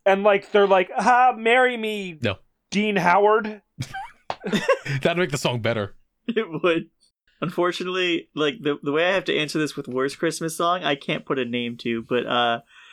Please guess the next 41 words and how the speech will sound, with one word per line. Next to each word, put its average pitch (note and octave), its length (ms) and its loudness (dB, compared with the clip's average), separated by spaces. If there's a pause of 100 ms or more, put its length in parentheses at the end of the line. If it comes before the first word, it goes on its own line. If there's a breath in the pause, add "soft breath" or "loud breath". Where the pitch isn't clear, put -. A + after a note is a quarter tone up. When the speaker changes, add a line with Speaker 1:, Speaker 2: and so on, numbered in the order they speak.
(280 loud breath)
Speaker 3:
it's D#3 140 -4
just, F#3 160 -6
like, G3+ 140 0
that E3+ 180 -2
kind E3+ 240 -4
of C#3 220 -2
ambient, D3 520 -2
like, C3 200 -2
there's A2+ 240 -2
bells C#3+ 560 0
and B2+ 200 -8
there, B2 280 0 (420 soft breath)
you D3 140 -4
know, C#3+ 160 2
like, C#3 160 0
all C#3+ 160 2
the, C#3 340 -2 (380)
<sighs> - 400 -12
there's, D3+ 180 -4
like, D#3+ 140 -2
snow A3 560 -2
ambience G#3 720 -6
and D#3+ 160 -6
jingly G3 380 -6
bells, F#3+ 420 0
but F3 140 -2
it's D3 140 -10
not F#3+ 200 0
act-, F3 180 0
there's E3 180 -6
not A3 240 -2
music, D#3+ 540 -4
there's D3 220 -4
not F#3+ 300 0
lyrics. D#3 680 -4
It, D#3+ 140 -4
they're F3+ 160 -2
just D#3+ 320 -8
doing F3+ 320 -4
Christmas D#3 560 -4
sounds. - 840 -2